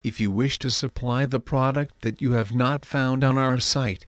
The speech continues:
please contact us via the contact form. We will respond quickly. Please note,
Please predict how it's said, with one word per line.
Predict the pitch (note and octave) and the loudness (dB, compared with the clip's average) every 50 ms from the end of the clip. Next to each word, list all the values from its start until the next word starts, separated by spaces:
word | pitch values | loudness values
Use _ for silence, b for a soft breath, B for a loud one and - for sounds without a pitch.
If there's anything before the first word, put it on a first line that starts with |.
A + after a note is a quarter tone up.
| _ _ | _ _
please | - D3 E3 F#3 F#3+ F#3+ E3+ - | 0 2 2 2 2 0 -2 -2
contact | - - C#3 C3+ C3 B2+ A#2+ - B2+ B2 B2 - - | -6 -2 0 0 0 2 0 0 0 0 -2 -2 -4
us | C#3+ B2+ A#2+ A2 | -4 -2 -2 0
via | A2 A#2+ B2+ C3 B2 | 0 2 2 2 2
the | A#2+ A#2 B2 A2 | 2 0 -2 -2
contact | - - - C#3 C3+ B2+ B2+ - C3+ B2 A#2+ A#2 - | -2 -2 -2 0 0 0 0 0 0 0 0 -2 -6
form. | - - - C3+ C#3 C3 A2 F#2 E2+ F#2 - _ _ _ _ _ _ _ _ _ _ _ _ _ | -16 -6 -2 0 0 2 0 0 -2 -4 -8 _ _ _ _ _ _ _ _ _ _ _ _ _
We | B2 A#2+ | 2 2
will | A#2 A2+ A2+ G#2+ | 4 2 0 0
respond | G2+ A2 G#2 - - - - C#3+ C#3 B2 G#2+ G#2+ G#2 - | 0 -2 -2 -4 -6 -6 -4 -4 -2 -2 -2 -2 -4 -4
quickly. | - - B2+ - - - G#2 F2+ E2+ F2+ - _ _ _ _ _ _ _ _ _ _ _ _ _ - | -4 -4 -4 -4 -2 -4 -2 -2 -2 -6 -12 _ _ _ _ _ _ _ _ _ _ _ _ _ -6
Please | - D#3+ D#3+ E3 D#3+ D3+ A2+ A#2+ | -2 0 2 4 4 2 2 2
note, | B2+ C#3 C#3+ B2+ F#2+ E2 - | 2 2 2 2 0 -4 -8